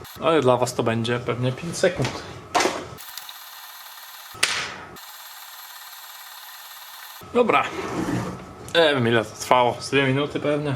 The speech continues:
ze trzy. Na płynę całą płytę tak przetrę, bo ja mogę nie widzieć czasami tego zalania.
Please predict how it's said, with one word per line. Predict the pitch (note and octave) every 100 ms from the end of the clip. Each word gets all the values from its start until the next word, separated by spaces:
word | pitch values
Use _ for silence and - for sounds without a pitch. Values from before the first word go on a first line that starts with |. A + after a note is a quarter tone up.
| A#2+
ze | A#2+
trzy. | A2 - D3+ B2+ - - - - - - - - - - - - - - - - - C#3
Na | B2+
płynę | D#3 D#3+ D3+
całą | - D#3+ D#3 C#3+
płytę | D3+ D3+ C#3+ C3
tak | A#2+ - - -
przetrę, | - C#3 C3+ C#3 C3 C3 B2
bo | C3 B2+ C3 B2+ B2 - -
ja | C3
mogę | C#3 C#3+ C#3+
nie | C#3+
widzieć | D#3 C#3 B2+ -
czasami | B2 A#2+ A#2+
tego | B2 B2
zalania. | A#2+ A#2+ A#2+ A#2+ A#2